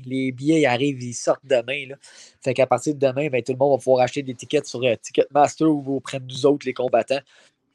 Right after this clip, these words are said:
Fait que ça va passer vite. Fait qu'on est bien contents, tu sais. Puis, euh, je pense, pour vrai, euh, l'engouement est quand même fou. Je parle pas juste au niveau, euh, des, des, des, des,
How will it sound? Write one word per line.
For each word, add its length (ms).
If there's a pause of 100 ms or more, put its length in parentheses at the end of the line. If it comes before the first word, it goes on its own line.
(240)
Fait 100
que 60
ça 100
va 120
passer 380
vite. 180 (880)
Fait 80
qu'on 140
est 120
bien 180
contents, 400
tu 80
sais. 200
Puis, 280
euh, 160 (280)
je 80
pense, 140 (160)
pour 120
vrai, 420 (460)
euh, 140 (460)
l'engouement 540
est 120
quand 140
même 160
fou. 380
Je 100
parle 260 (160)
pas 120
juste 200
au 40
niveau, 540 (500)
euh, 280
des, 220
des, 440
des, 420
des, 340